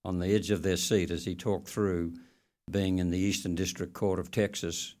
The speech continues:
uh, with a judge who was telling him that he had to settle with Intel by, by noon tomorrow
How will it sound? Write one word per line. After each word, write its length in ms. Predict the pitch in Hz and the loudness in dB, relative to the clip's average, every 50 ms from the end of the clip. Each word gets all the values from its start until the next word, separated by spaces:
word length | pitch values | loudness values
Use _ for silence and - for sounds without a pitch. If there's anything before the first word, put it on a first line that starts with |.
| - - | -10 -6
uh, 140 | 90 90 90 | -4 -4 -4
with 180 | 87 95 92 85 | -2 -2 -2 -2
a 60 | 87 | -2
judge 380 | 85 98 92 90 92 85 - | 0 0 2 2 0 0 -2
who 100 | 90 90 82 | -2 -2 -2
was 140 | 82 82 - | -2 -2 -2
telling 300 | - 110 98 92 87 82 | 0 0 0 0 0 0
him 280 | 80 78 82 82 - - - - _ _ _ _ | -2 -2 -4 -6 -6 -10 -18 -20 _ _ _ _
that 80 | - 92 | -6 -4
he 100 | 92 87 | -2 -2
had 140 | 92 90 82 | -2 -2 -2
to 60 | 82 | -4
settle 360 | - - 117 107 95 98 92 82 | -2 2 2 2 4 2 2 0
with 140 | 90 85 | 0 0
Intel 480 | 92 98 101 101 - - 90 85 85 80 | 0 2 2 0 0 0 -2 -2 -2 0
by, 220 | 82 85 87 87 85 - - - - 92 | 0 0 0 0 -2 -4 -10 -14 -6 -2
by 180 | 87 87 87 | -2 0 0
noon 360 | 90 92 101 107 104 98 92 | 2 2 2 4 4 4 2
tomorrow 580 | 90 90 90 92 98 101 92 85 82 82 95 95 | 2 0 2 2 4 4 4 2 2 0 -2 -4